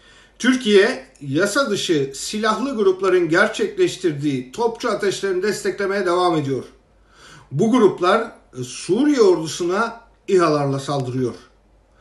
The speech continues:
Bu açıklamanın hemen ardından Rus Hava Kuvvetleri'ne ait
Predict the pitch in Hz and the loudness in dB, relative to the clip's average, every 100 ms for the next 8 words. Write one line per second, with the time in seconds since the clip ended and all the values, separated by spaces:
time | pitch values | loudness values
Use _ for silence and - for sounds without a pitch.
0 | - - - - 131 262 294 277 294 285 | -20 -20 -20 -8 2 2 2 -2 -4 -4
1 | 277 269 202 143 269 330 285 226 165 160 | -4 -4 -4 -4 0 2 2 -2 0 -2
2 | 139 160 226 - _ 120 127 285 - - | -2 -4 -8 -16 _ -12 -6 -4 -6 -10
3 | - - 139 208 294 269 233 220 220 214 | -18 -14 -6 -4 -2 2 4 4 2 0
4 | 220 196 190 175 131 - | 0 -2 2 2 0 -10